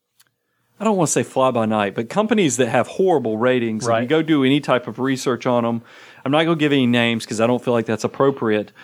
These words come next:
Speaker 1: uh, on these bad companies, but there are some companies I've never heard of that offer unbelievable rates.
Speaker 2: They, sometimes the deals seem just a little too good to be true.
Speaker 1: And the,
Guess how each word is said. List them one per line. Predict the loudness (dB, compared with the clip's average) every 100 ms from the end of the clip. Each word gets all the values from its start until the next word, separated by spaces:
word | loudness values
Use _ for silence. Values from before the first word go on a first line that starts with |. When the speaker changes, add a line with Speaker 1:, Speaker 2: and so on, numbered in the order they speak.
| -20 -14 -2
Speaker 1:
uh, |
on | 0 0 0 0 0
these | 0 -2
bad | 0 2 0 0
companies, | -4 -4 -4 -4 -4
but | -2 -2
there | 0 0
are |
some | 0 -2
companies | 0 0 0 -2
I've | -2 -2 -2
never | 0 0 0 0
heard | 0 0 2
of | 2 0 -2 -8 _ _ _
that | 0
offer | 2 2 0 -4
unbelievable | -2 0 0 0 -2 -4 -4 -6 -4
rates. | -2 -4 -8 -18 -12 -4
Speaker 2:
They, | -4
sometimes | 0 0 0 2 0 0
the | -2
deals | 2 2
seem | 2 -4 -2
just | 2 0 0
a | -2
little | 0 0 2 4 2
too | 0 -4 -2
good | -4 -6
to |
be | -10 -10
true. | 0
Speaker 1:
And | 0 2
the, | 0